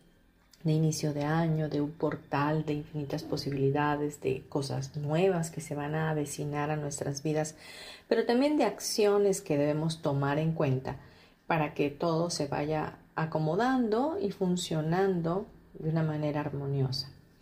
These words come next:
El día de hoy tengo un tema llamado Cuidando nuestro espíritu, cuerpo y alma. Y bueno, eh,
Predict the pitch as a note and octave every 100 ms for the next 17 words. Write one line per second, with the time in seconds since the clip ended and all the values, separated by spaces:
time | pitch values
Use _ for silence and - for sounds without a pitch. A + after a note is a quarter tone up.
0 | - - - - - G#3 G3+ A#3 A#3 A#3
1 | A3 A#3 C4+ G#3+ G3+ G3+ G3+ G3 - A#3
2 | G3 F3+ G3+ - F#3 D#3+ E3 G3 E3+ F3
3 | - - G3+ F#3+ G3+ G#3 G#3+ G#3+ G#3+ F#3
4 | E3+ - - D3 - - G3 F#3+ F#3 F3
5 | - E3+ D#3 D#3 - - - G3+ G#3+ A3+
6 | A3 F3 C#3 C#3 - - - - - A3+
7 | A3+ A#3 G#3+ G#3+ - - E3+ E3+ E3+ E3
8 | -